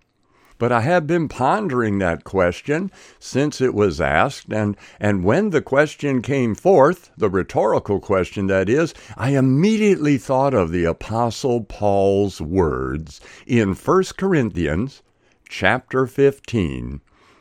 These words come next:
verses one through eleven. I am going to be reading here from, uh,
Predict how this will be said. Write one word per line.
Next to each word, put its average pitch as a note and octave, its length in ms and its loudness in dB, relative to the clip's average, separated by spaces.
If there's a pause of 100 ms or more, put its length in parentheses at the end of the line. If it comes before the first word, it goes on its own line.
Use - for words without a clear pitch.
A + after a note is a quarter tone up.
(140)
verses D2+ 580 -2
one D2 680 -2 (640)
through C#2 280 -4
eleven. D2 520 -2 (1500)
I G#2+ 160 -2
am C#3+ 180 -2
going C3 300 -2
to A#2 100 -4
be G#2 160 0
reading A#2+ 460 0
here D2+ 440 -4
from, F#2+ 560 -2
uh, F2 200 -2